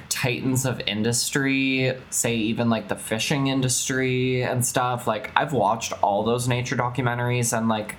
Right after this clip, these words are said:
climate change documentaries on Netflix and, or wherever. And literally they're like, "There's hundreds of millions of tons of fucking, like, plastic fishing net being lost in the ocean every single year."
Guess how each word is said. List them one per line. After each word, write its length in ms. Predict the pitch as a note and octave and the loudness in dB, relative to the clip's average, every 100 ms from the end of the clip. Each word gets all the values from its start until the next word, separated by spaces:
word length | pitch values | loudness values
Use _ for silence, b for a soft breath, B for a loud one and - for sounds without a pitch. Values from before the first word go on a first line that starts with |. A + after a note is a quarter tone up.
| - | -6
climate 360 | - A#2+ A#2+ | 0 0 0
change 260 | A#2 A#2+ A#2 | -2 -2 2
documentaries 680 | A#2+ A#2 A2+ A2+ A2 A#2 A#2 | 0 2 0 0 0 0 0
on 100 | A2+ | 2
Netflix 540 | A2 - A#2 - - B B B B - | 0 0 -2 -2 -6 B B B B -4
and, 680 | A#2 A#2 A#2 A2+ A2 A2 | 0 0 0 0 0 0
or 240 | - A2+ A2 | 0 0 2
wherever. 500 | G#2+ G2+ G#2+ A2+ B2 - - - - | 0 0 0 -2 -4 -10 -20 -6 0
And 220 | B2+ A#2 | 2 2
literally 300 | A2 A#2 B2 | 2 2 2
they're 180 | A#2+ B2 | 2 2
like, 280 | A2+ G2+ G2 - - - | 0 -2 -6 -12 -8 0
"There's 480 | A#2 C#3+ C3+ - | 4 4 2 -2
hundreds 840 | - - D#3 D3+ D#3 D#3 D#3 D3 - | -4 -2 2 2 2 2 2 0 -2
of 220 | - A#2 | -2 0
millions 600 | A#2 A#2+ A#2+ B2 A#2+ A#2 | 2 2 2 2 2 2
of 160 | - - | 0 -4
tons 800 | - - A2+ G#2+ G#2+ G#2 - - | -4 -2 -2 0 0 0 -2 -2
of 520 | - G#2+ G2+ G#2 - - - - | 0 2 2 0 -4 -10 -18 -2
fucking, 360 | - A#2+ A#2+ A2+ | 0 0 2 2
like, 260 | A2 G2 | 0 -4
plastic 580 | - - G#2+ A2 - A#2+ | -8 -2 0 0 -2 -4
fishing 440 | - A2 - A#2 G#2+ | -2 -2 0 0 0
net 360 | F#2+ F#2+ - | 0 -2 -4
being 220 | - A2 G#2 | -2 0 0
lost 460 | F#2+ G2 G#2+ - | 2 2 0 -2
in 60 | A2 | 0
the 120 | A2 | 0
ocean 420 | F2 G2 - G2+ | 0 -2 -2 -2
every 240 | - G#2 G#2+ | -2 -2 -2
single 320 | A#2 A2 G#2 | 0 0 2
year." 440 | F#2 E2+ D2 A2 | 0 0 -2 -2